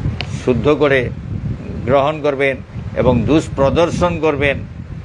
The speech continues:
যাতে, আহ, সেই দোষ আবার সংশোধন করা যায়।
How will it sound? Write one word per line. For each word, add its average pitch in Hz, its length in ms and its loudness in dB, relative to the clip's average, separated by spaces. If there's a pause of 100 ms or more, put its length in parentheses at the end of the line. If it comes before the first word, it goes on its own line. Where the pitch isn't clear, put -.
(140)
যাতে, 135 480 0
আহ, - 1040 -2 (880)
সেই 135 280 0
দোষ 139 300 0
আবার 131 260 2
সংশোধন 156 720 -2
করা 139 220 2
যায়। 101 240 -2